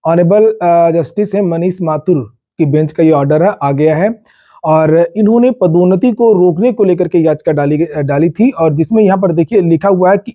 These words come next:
it has been submitted that opposite parties are conducting an exercise for promotion on the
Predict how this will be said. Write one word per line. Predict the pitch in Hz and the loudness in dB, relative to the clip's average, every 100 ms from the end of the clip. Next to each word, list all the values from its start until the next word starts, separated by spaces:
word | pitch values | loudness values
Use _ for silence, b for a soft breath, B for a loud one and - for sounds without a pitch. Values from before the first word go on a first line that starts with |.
| 208 | -6
it | 208 226 | -2 -2
has | 156 185 165 | 0 0 0
been | 160 208 202 | -2 -2 -2
submitted | 165 156 165 220 175 151 180 | -4 -2 -2 0 0 0 0
that | 202 - 170 | 0 -2 -8
opposite | - 180 185 240 180 | 0 0 0 -2 0
parties | 170 156 208 226 233 _ 165 | 0 -2 -2 -2 -4 _ -2
are | 165 190 196 | 0 -2 -2
conducting | 170 165 160 - - 185 208 b b b b b | -4 -2 -2 0 0 0 -6 b b b b b
an | 180 202 | -2 -2
exercise | 190 175 214 190 190 226 | -2 -2 -2 0 0 0
for | 190 156 170 190 | -2 -6 -2 0
promotion | 185 190 180 175 233 233 | 0 0 0 0 -4 -2
on | 170 175 | -2 0
the | 190 | 0